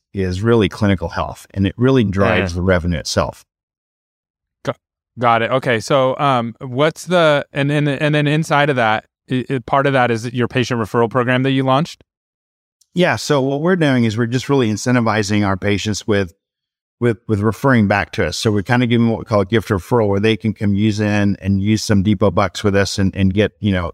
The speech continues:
Speaker 1: towards toothbrushes and whitening and some ancillary services, and really allowing, um,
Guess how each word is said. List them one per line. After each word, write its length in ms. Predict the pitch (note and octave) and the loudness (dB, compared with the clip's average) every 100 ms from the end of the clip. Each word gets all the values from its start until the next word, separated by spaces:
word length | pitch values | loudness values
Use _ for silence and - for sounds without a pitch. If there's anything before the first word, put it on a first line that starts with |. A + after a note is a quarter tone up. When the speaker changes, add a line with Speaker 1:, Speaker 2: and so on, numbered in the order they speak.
| - | -10
Speaker 1:
towards 240 | G#2 E2+ | -8 -6
toothbrushes 840 | - C#3+ - A#2+ - A#2 A2 G2 | -2 -2 2 0 2 2 2 0
and 160 | F#2 F#2 | -2 0
whitening 640 | A#2+ B2 A#2 A2+ A2 G#2+ | 0 0 0 0 2 0
and 120 | F#2 F2+ | -2 -6
some 260 | G2 F2 - _ _ A#2 | -8 -8 -10 _ _ -2
ancillary 480 | B2+ - B2 A2 | 0 2 2 0
services, 800 | G2 A#2+ A2+ G#2 - G#2 G#2 G2 _ _ _ - | 0 0 0 -2 0 0 -2 -6 _ _ _ -6
and 400 | A2+ G#2+ G#2 G#2 B2 | -2 0 0 -2 0
really 280 | D#3 F3+ | 2 4
allowing, 760 | C3 A#2 A2+ A2+ A2+ A2 G#2+ G#2 - | 2 2 2 2 2 2 2 -2 -6
um, 560 | A2 G2+ G2 F#2+ F#2+ | -4 -2 0 0 0